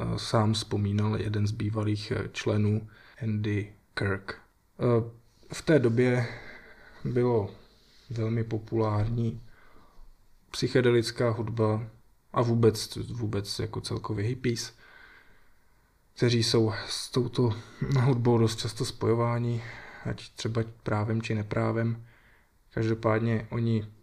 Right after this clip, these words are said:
byli přesně proti této tendenci. To znamená co nejvíc černěji, jak to jde. Kromě těch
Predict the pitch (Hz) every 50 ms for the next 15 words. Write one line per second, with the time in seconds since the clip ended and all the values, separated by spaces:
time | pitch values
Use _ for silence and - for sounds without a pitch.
0 | _ _ _ _ _ _ _ _ _ - - 120 123 113 110 113 110 110 - -
1 | - 104 - - - 113 107 104 - 110 101 104 - 113 107 101 104 - - _
2 | _ _ _ _ _ _ - - - - 110 101 101 101 - - 107 104 104 -
3 | - - - - _ _ _ _ _ _ _ _ _ _ _ _ _ _ _ _
4 | _ _ _ - 110 98 101 104 101 110 110 104 - - - - - - _ _
5 | - - - - - - - _ _ _ _ - - 110 107 98 98 107 107 104
6 | 104 98 101 101 104 104 - - _ _ - - 110 110 104 104 104 104 104 -
7 | - - - 120 110 107 107 104 104 107 104 104 104 - - - 101 101 98 -
8 | - - - - - - - - - - - - - - _ _ - 123 120 123
9 | 135 143 139 139 - 143 120 - - - -